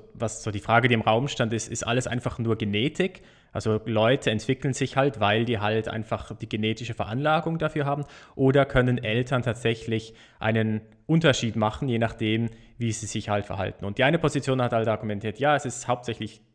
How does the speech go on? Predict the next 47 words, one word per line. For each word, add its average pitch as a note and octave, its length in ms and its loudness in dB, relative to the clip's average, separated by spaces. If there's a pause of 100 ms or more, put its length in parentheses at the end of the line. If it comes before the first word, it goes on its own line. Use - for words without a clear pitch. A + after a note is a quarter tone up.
durch B2 120 -8
die B2+ 120 -8
Genetik F3 320 0
getrieben, D#3+ 360 -4
und A#2 140 -4
die G2 60 -2
anderen B2+ 280 -4
haben A#2+ 120 -4
gemeint, A2 260 -2
nee, A#2 180 -2 (360)
nee, A#2+ 80 0
nee, C3 200 8
das, - 260 -2
das A#2 140 -6
ist A2 120 -10
ganz A2 160 -4
anders. A#2 420 -2 (840)
Und C3+ 180 0
f-, - 300 -8
für D3 120 0
mich G3+ 240 2
ist D#3 140 -4
das C#3+ 100 -6
halt C#3+ 120 0
super C3 200 0
spannend, F3+ 580 0
weil C3 220 2
ich - 180 -6
auch C3+ 260 0
in B2+ 140 -2
dem A#2 260 -2
Bereich A2+ 360 0
unter A#2+ 180 -4
anderem A2 280 -4
arbeite, D3 520 0
in, A2+ 320 -2
in A2 220 -8
dem A2 160 -4
Einfluss B2 480 -6
von A2 200 -2
Genetik A2 420 -2
auf, A2 240 -4 (100)
auf, G#2+ 280 -6
auf, G#2+ 320 -6
äh, G2+ 180 -2
den G2+ 120 -4
Lebenserfolg. D#3+ 640 -4